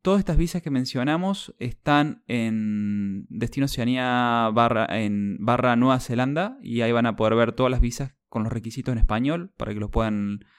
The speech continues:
y, e inclusive con los links a las páginas de inmigración. Pero bueno, está todo, eh,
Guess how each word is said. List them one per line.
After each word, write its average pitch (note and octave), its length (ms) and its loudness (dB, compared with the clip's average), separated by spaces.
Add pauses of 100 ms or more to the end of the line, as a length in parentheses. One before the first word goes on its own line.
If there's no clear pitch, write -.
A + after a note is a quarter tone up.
(140)
y, A#2 400 0
e A#2 80 2
inclusive A2+ 420 0
con B2 160 -2
los A2 120 -4
links B2+ 420 0
a G#2+ 100 -6
las G#2 140 -6
páginas G#2+ 260 -4
de G#2 60 -2
inmigración. G2 520 -4
Pero G2 120 0
bueno, G#2+ 140 2
está A2+ 180 -4
todo, B2 400 4
eh, E2 100 -6